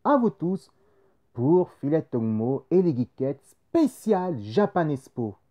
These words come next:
Eh oui, ça y est, Japan Expo, ça a commencé hier matin. Ça y est, ça a commencé déjà. Eh ben, on peut dire que c'est une bonne nouvelle,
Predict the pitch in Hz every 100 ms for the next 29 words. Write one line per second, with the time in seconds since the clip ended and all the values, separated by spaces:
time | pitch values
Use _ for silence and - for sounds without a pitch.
0 | _ _ - 127 165 139 175 - - 160
1 | 135 156 135 143 160 147 - 185 185 180
2 | 170 175 202 262 - _ 269 339 339 285
3 | 320 320 359 196 _ 254 339 302 220 220
4 | 208 202 196 170 170 285 - _ _ _
5 | _ _ _ _ _ _ _ - 151 277
6 | 285 180 185 214 277 - - 202 269 254
7 | - - 185 214 - 151 165 131 170 143
8 | 120 139 98